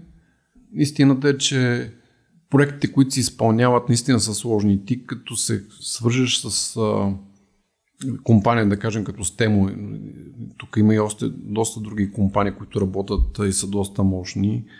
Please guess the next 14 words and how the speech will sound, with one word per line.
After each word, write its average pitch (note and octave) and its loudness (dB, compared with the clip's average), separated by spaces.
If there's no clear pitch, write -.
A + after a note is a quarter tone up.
Нали, G2+ 2
говорим G#2 -2
за G2 -2
C G#2+ 2
N - 0
C, - -8
за G2+ -6
Paraflow, G2 -2
за, G2 -6
за, B2 0
за C3+ 2
Contract, A2+ 2
за G2 -4
Lyrex, A#2 4